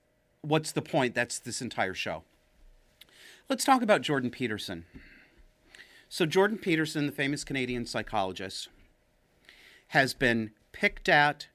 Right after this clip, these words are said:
and had tomatoes thrown at him from just about everybody for years since he stood up and said no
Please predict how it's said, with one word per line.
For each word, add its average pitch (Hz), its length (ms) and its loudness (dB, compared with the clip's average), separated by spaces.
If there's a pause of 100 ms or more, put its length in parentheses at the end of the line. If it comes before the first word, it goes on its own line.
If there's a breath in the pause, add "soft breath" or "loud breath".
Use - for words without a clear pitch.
(420)
and 120 160 -4
had 117 220 0
tomatoes 131 400 -4
thrown 117 280 -4
at - 100 -14
him 104 340 -6 (160)
from 101 400 -4
just 190 300 -4
about 151 220 2
everybody 104 760 -4
for 110 340 -10
years 92 560 -6
since - 340 -8
he 98 240 -10
stood 175 360 -4
up 113 240 0
and 104 160 -8
said 92 380 -6 (500 soft breath)
no 107 800 0